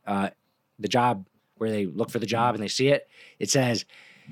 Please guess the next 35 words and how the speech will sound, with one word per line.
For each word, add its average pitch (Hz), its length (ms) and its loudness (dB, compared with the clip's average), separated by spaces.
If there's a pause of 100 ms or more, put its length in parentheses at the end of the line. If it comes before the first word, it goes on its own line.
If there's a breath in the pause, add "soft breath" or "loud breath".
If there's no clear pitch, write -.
(800 loud breath)
enjoy 147 440 8
wearing 147 320 6
your 131 100 4
headphones 120 460 0
all 113 160 2
day 104 360 0
and 104 160 -2
zoning 113 380 0
in. 85 340 -4 (300 soft breath)
The 127 60 -2
people 160 300 8
who 185 100 10
have 135 180 6
mentioned 131 480 4
that 151 160 6
in 127 80 0
interviews 139 520 4
means 131 220 0
that 117 120 0
I 123 80 0
wanna 120 220 2
hire 117 240 4
them 139 180 6
because 127 240 0
it 110 80 2
means 127 180 0
that 120 120 0
they're 123 100 0
gonna 147 160 4
be 135 100 4
good 123 120 4
at 107 80 2
this 120 100 2
specific 110 420 0
thing, 110 280 0